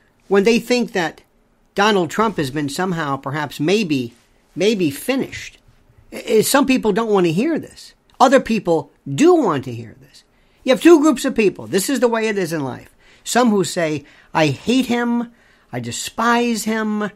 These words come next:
Uh, it's not even Schadenfreude. It's, uh, I mean, he has become the, the, the consummate enemy. He has become everything that is evil and wrong. And, okay, fine. That's that group. The other group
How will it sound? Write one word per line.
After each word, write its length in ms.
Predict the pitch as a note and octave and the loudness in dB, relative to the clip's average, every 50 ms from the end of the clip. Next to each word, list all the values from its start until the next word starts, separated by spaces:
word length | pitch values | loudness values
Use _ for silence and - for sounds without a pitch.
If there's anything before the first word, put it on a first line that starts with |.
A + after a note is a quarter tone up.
| _ _ _ _ _ _ _ - | _ _ _ _ _ _ _ -12
Uh, 600 | - C#3+ C#3+ C#3 C3 B2+ B2+ B2 B2 A#2+ A#2 A2+ - _ _ _ - | -8 -6 -4 -4 -4 -4 -6 -6 -8 -8 -10 -12 -16 _ _ _ -10
it's 160 | F3 - - | -8 -4 0
not 160 | B3 B3+ B3 | 2 2 2
even 220 | A3+ F3+ E3 D3+ C#3 | 2 0 -2 -2 -2
Schadenfreude. 960 | - - - - F3+ F#3+ G3+ G3+ F3 E3 D3+ - - D3 C3+ B2 A#2+ G#2+ | -4 -6 -4 -2 0 0 2 0 0 -2 -4 -4 -4 -4 -4 -4 -4 -4
It's, 260 | A2+ A2+ A2+ A2 - - | -6 -8 -10 -10 -10 -10
uh, 80 | B2 - - - - - | -12 -12 -14 -18 -12 -4
I 60 | E3+ | 0
mean, 140 | F3+ F3+ E3 | 2 2 2
he 220 | D#3+ G#3 B3 A3+ | 2 0 0 0
has 140 | G#3+ G#3 E3+ | 0 0 0
become 560 | D#3 D#3+ E3 D3+ - - F3 F3 E3+ D#3+ C#3+ | 0 -2 -2 -2 -2 -2 -2 -2 0 -2 0
the, 220 | C3+ C#3 C3+ C3 - - _ - | 0 0 -2 -2 -6 -12 _ -14
the, 320 | B2 A#2+ D3 D#3 D3 D3 C#3+ | -6 -2 0 0 0 0 -2
the 180 | C#3 D3 C#3+ | -2 -2 -2
consummate 720 | C#3 - - - F3+ F#3+ F#3+ - - F3+ D#3 D#3 D3 C#3 - - - | -2 -4 -4 -2 -2 -2 -2 -2 -2 -2 0 -2 -2 -4 -8 -8 -4
enemy. 480 | G3+ G3+ G#3 G#3 F#3+ E3+ D3+ C#3 C3 | -2 0 2 2 2 2 2 0 -2
He 140 | B2 C#3+ D#3+ | -2 -4 -4
has 120 | D#3+ C#3+ C3 | -4 -4 -6
become 400 | C#3+ D#3 C3+ - D#3+ D#3 D#3 D3+ - - | -6 -8 -6 -6 -4 -4 -4 -6 -6 -4
everything 800 | - B3+ C4+ B3+ A#3 G#3+ G3 G#3 G3 F3+ D#3 C#3 - C#3+ C3 B2+ | -2 -2 -2 -2 -4 -6 -4 -2 0 0 0 -2 -6 -8 -8 -8
that 180 | A#2 B2 C3 C3 | -6 -6 -6 -6
is 200 | B2+ A#2+ A#2 - _ - | -6 -8 -10 -10 _ 2
evil 420 | B3+ C4 B3+ G#3 E3+ D#3 C#3 B2+ | 2 4 4 2 0 -2 -4 -6
and 260 | A#2+ A2+ A#2 A#2+ A#2+ | -6 -8 -10 -10 -6
wrong. 560 | F3 A#3+ C#4 C#4 C4 A3+ F#3+ E3 D3 C3+ C3 | -4 -2 0 2 2 2 0 -2 -4 -4 -6
And, 100 | C3 B2 - - | -8 -8 -8 -8
okay, 160 | F#3 - G3 | -6 -4 -6
fine. 280 | F3 - C3+ - - _ _ _ _ - - _ _ _ _ _ | -6 -6 -12 -20 -20 _ _ _ _ -20 -20 _ _ _ _ _
That's 280 | - D#3+ E3+ E3 - | -4 -2 -2 -2 -4
that 260 | - F3 D3+ C3 C3 - | -6 -6 -6 -8 -8 -12
group. 200 | - B2 - - _ _ _ _ _ _ _ _ _ _ _ _ _ _ _ _ _ _ _ _ _ _ | -16 -20 -20 -20 _ _ _ _ _ _ _ _ _ _ _ _ _ _ _ _ _ _ _ _ _ _
The 120 | - F3+ G3 | 0 0 2
other 380 | - A3+ D4 F4 G4 F#4+ E4 | 2 2 2 4 4 4 4
group 400 | G#3 C#3 C3+ - G1+ - - - | 4 0 -4 -8 -10 -14 -20 -20